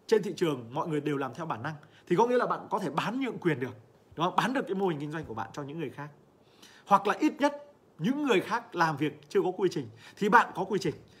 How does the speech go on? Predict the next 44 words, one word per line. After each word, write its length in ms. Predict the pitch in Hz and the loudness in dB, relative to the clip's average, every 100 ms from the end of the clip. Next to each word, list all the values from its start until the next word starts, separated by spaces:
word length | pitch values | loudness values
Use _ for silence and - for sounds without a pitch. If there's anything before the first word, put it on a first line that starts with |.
| - | -6
Giống 320 | 170 208 269 | 2 4 4
như 120 | 262 | 2
anh, 240 | 214 208 | 0 -2
ờ, 360 | 202 190 185 175 | -2 -2 0 -2
P 100 | 175 | -6
D 240 | 202 190 | -8 -6
xây 160 | 180 185 | -4 -4
có 140 | 156 | -2
những 140 | 160 185 | -4 -4
anh, 160 | 175 | -8
anh 180 | 156 165 | -6 -6
ấy 160 | 160 185 - | -6 -8 -6
làm 160 | 156 160 | -2 0
về 60 | |
nhôm 220 | 160 180 175 | 2 0 0
kính 180 | 156 202 | -4 -4
chẳng 100 | 107 | -8
hạn. 140 | 107 - - _ _ _ _ _ - 180 - _ | -14 -16 -20 _ _ _ _ _ -20 -20 -20 _
Thằng 280 | - 202 185 | -4 -2 2
mấy 100 | 202 | 4
chục 180 | 269 190 | 4 4
nghìn 140 | 196 | 2
ông 160 | 208 208 | 0 0
chưa 120 | 226 | -2
có 380 | - 160 160 233 - | 2 2 2 -2 -6
quy 120 | 214 | -6
trình 180 | 190 170 | -2 -2
làm 140 | 143 | -2
về 60 | 135 | -4
nhôm 140 | 151 | -6
kính, 220 | 170 160 196 | -4 -6 -4
kiểu 260 | 214 147 107 117 | 0 0 -2 -8
thợ 260 | - 185 170 | -4 -4 -4
cứ 240 | 220 220 202 | -8 -8 -2
ra 300 | 208 202 190 | 2 2 0
mà 140 | 160 - _ _ _ | -4 -10 _ _ _
đi 140 | 196 | -2
lên 120 | 208 202 | 0 0
từ 80 | 175 | 0
nghề, 260 | 165 160 | 0 -2
nghĩ 140 | 160 233 | -2 0
đâu 180 | 247 | 0
làm 240 | 202 170 170 | 2 0 -2
đấy, 180 | 175 | -6